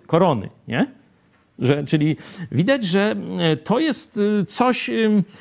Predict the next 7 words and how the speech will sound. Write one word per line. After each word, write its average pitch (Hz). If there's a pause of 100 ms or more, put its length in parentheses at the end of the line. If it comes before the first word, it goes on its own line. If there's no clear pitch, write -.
(340)
takiego, 214 (100)
co 202
nie 208
na 220
godziny, 202
jak 175
w, 170